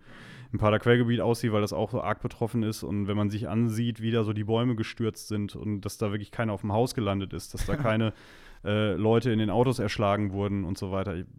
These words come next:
Speaker 1: ne, es gab ja auch eine ganze Zahl Schwerverletzter, denen man wirklich nur die Daumen drücken kann, dass die alle wieder auf die Beine kommen. Ähm, aber im Verhältnis zu dem, was ich gesehen habe jetzt so in den letzten, in der le-, in der letzten halben Woche oder was, ähm,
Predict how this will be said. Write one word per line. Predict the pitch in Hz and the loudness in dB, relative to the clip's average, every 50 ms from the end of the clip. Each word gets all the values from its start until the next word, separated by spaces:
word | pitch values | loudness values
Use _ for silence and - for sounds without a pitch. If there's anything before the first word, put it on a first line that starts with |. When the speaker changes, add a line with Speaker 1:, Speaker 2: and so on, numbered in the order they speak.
| - - | -18 -10
Speaker 1:
ne, | - 110 117 | -4 -2 -2
es | 113 113 | -2 0
gab | - 113 113 113 - | 0 0 0 2 2
ja | 117 110 | 0 0
auch | 92 87 98 | 0 0 0
eine | 107 113 101 | 0 -2 -2
ganze | - 101 101 107 - - 110 101 - | -2 -4 -4 -4 -4 -4 -4 -4 -6
Zahl | - - 113 104 104 107 110 98 | -6 -4 -4 -2 0 0 -2 -2
Schwerverletzter, | - - - 113 120 - - 120 113 107 - - 117 107 | -4 -4 -2 -2 -2 -2 -2 -2 -2 -4 -4 -4 -4 -4
denen | 101 107 107 | -2 -2 -2
man | 104 107 104 | -2 -2 -2
wirklich | 101 107 104 104 | -4 -6 -6 -4
nur | 107 107 107 107 | -2 -2 0 -2
die | 101 101 | -2 -2
Daumen | 98 107 110 113 110 | 0 0 2 0 0
drücken | 107 107 - 107 | -2 -4 -6 -6
kann, | - - 110 | -6 -4 -4
dass | 104 101 - | -4 -4 -6
die | - - | -6 -6
alle | 82 101 104 | -4 -4 -4
wieder | 101 104 104 | -2 -2 -4
auf | 101 - | -4 -4
die | - - | -6 -8
Beine | - 101 104 110 | -6 -4 -4 -4
kommen. | 104 - 110 107 107 - - - - - - - - - - - - - _ - | -4 -4 -4 -6 -6 -8 -12 -20 -20 -20 -20 -20 -20 -20 -20 -20 -20 -18 _ -2
Ähm, | 107 104 101 101 98 95 95 95 110 - - _ _ _ _ _ _ _ _ | 0 0 2 2 2 0 0 -2 -6 -10 -18 _ _ _ _ _ _ _ _
aber | - 107 101 110 110 | -2 2 4 4 4
im | 104 | 4
Verhältnis | - - 110 107 113 120 127 117 - | 4 4 6 6 6 6 4 2 2
zu | - 120 | 2 2
dem, | 98 104 117 120 131 131 | 4 6 8 8 8 8
was | 127 117 113 | 6 6 4
ich | 107 - | 2 0
gesehen | - 110 90 101 123 139 131 110 | 0 2 4 4 6 6 6 6
habe | 101 104 104 98 101 | 4 4 4 2 2
jetzt | 101 98 92 - | 2 0 0 -2
so | - 85 | -4 -2
in | 92 104 | -2 0
den | 101 98 | 0 0
letzten, | 98 98 - - - - 104 101 101 98 101 110 120 | -2 -4 -6 -8 -8 -4 -2 -2 -2 -2 -2 -4 -4
in | 92 104 104 | -4 -2 0
der | 101 101 | 0 0
le-, | 101 101 | -2 -2
in | - - 92 101 101 | -4 -4 -4 -4 -2
der | 98 104 | -2 -4
letzten | - - - 101 95 | -4 -4 -4 -4 -2
halben | 98 98 98 98 92 | -2 -2 -2 -2 -2
Woche | 104 107 - 113 | -2 -2 -2 -4
oder | 104 101 101 104 | -4 -4 -2 -2
was, | 107 113 - - - - | -4 -4 -6 -8 -14 -10
ähm, | - 98 98 95 95 95 95 95 | -4 -2 -2 0 0 0 -2 -4